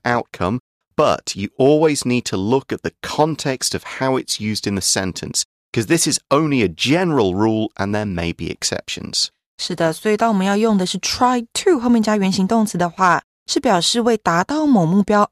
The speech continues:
Speaker 2: 而去努力做尝试。那如果你看到的是try doing something，那表示的呢是以某方式尝试做。So here's an example sentence. "Exercising is important,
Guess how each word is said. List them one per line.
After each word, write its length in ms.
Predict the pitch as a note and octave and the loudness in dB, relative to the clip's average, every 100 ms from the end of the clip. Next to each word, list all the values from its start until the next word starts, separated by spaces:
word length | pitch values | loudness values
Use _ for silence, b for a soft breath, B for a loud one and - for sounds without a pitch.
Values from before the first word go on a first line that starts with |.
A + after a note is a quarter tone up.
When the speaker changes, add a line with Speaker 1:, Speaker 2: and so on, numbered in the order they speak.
| _ | _
Speaker 2:
而 260 | F3 F#3 | 0 0
去 260 | G#3 - E4+ | -2 0 4
努 200 | D#4 E3 | 4 4
力 160 | E3+ F3+ | 2 0
做 220 | - E3+ | 0 -2
尝 320 | - D3 D3 | 0 -2 0
试。 320 | D#3+ F#3+ E3+ - _ _ | 0 2 2 0 _ _
那 80 | - | -2
如 160 | C#4 D4+ | 0 2
果 100 | F4 | 4
你 140 | C#4+ | 4
看 240 | - A3+ G#3 | 4 2 4
到 220 | G#3 F#3 | 2 2
的 300 | F3 E3+ - _ - | 4 4 2 _ -6
是 120 | G3 | -4
try 400 | - - A3 F#3 - | -2 2 2 2 2
doing 400 | A#3 G4 F#4+ A3 | 4 4 4 2
something， 560 | - E3 D3+ D3+ C#3 - _ _ | 2 -2 0 -2 -2 -6 _ _
那 120 | F4 F#4+ | -4 0
表 280 | C4 G#3+ | 2 2
示 220 | - - B3+ | 0 -2 0
的 140 | A3 | 2
呢 120 | G#3+ | 2
是 160 | G#3 A3+ | 2 2
以 80 | G#3+ | 4
某 280 | G#3+ E3+ | 6 4
方 300 | C#3+ - G3 | 2 0 0
式 300 | G3 - F#3+ - | 0 0 -2 -2
尝 260 | - D#3 | -4 -4
试 180 | D3+ E3 | 0 -2
做。 460 | C#3 - C3 C#2+ - _ _ _ - | -2 2 6 4 2 _ _ _ -4
So 140 | B3 | -4
here's 420 | - C#4 B3 - - - | 0 2 2 0 -6 -2
an 200 | G#3+ G#3+ | 0 0
example 360 | - F#3 - | 0 -4 -4
sentence. 580 | D#3+ B3+ D4+ F#4+ G4 - - _ | -2 -2 -2 -4 -4 -6 -8 _
"Exercising 800 | F4+ - - G#4+ C4 A3 A3 G3+ | -4 -4 -4 -2 0 0 2 0
is 140 | - | -2
important, 720 | - - E4+ F4+ - G#3 - | -8 -4 -4 -2 2 2 0